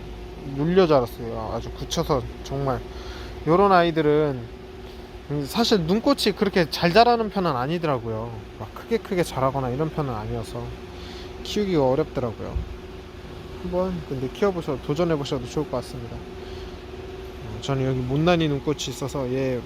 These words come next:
먼저 켜-, 키워야 될 것 같습니다. 오백이십구 번 눈꽃 철아 사만 오천 원이고요. 오백삼십 번 꽃눈 철아 이만 오천 원.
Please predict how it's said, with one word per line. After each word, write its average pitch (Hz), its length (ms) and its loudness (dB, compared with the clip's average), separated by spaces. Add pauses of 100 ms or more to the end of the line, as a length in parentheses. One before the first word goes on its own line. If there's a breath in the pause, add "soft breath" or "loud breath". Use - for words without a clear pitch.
먼저 120 240 -4 (600)
켜-, - 180 -8 (160)
키워야 185 300 4
될 127 120 -2
것 110 140 -4
같습니다. 117 360 -12 (400)
오백이십구 135 560 0
번 156 280 2
눈꽃 135 340 -2
철아 139 300 0
사만 202 340 -2
오천 143 280 -2
원이고요. 123 460 -2 (760 loud breath)
오백삼십 180 540 0
번 120 140 0 (420)
꽃눈 233 400 2
철아 147 260 4 (140)
이만 151 240 4
오천 135 320 -2
원. 117 80 -2